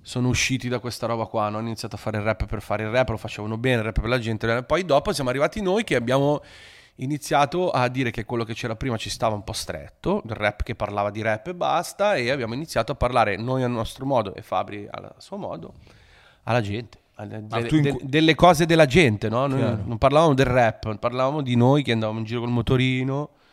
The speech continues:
Speaker 2: Sì.
Speaker 1: di noi che ci facevamo le canne e, e virgola, e,
Speaker 2: <laughs>
Speaker 1: e, e, e, mm, parlavamo della nostra vita, e evidentemente la nostra vita era uguale a tante altre vite, per cui quella roba lì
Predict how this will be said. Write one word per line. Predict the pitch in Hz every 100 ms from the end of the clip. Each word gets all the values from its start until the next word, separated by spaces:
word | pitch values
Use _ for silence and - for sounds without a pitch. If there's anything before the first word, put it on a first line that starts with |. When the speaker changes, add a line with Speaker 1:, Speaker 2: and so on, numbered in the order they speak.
| _
Speaker 2:
Sì. | - 113 98 87 - - _
Speaker 1:
di | 113
noi | 123 123
che | 113
ci | -
facevamo | 123 - 120 131
le | 139
canne | 151 147 147 151 156
e, | 160 147 123 117 113 110 107 107
e | 110
virgola, | 104 110 120 127 147 90 90
e, | 110 123 117
Speaker 2:
<laughs> | 95 117 110 113 120
Speaker 1:
e, |
e, | - 123 120 117 113 113 -
e, | 120 117
mm, | 113 110 90 -
parlavamo | 135 156 202 220
della | 156
nostra | 147 - 151
vita, | 202 135 123
e | 127
evidentemente | 127 147 139 151 160
la | 127
nostra | 135 - 160
vita | 185 139
era |
uguale | 127 131 147 143 151 156
a | 156
tante | - 139 135 127 - 135
altre | 127 117 143 160
vite, | 143 143 143 180
per | 107
cui | - 139
quella | 113
roba | 113 131
lì | 135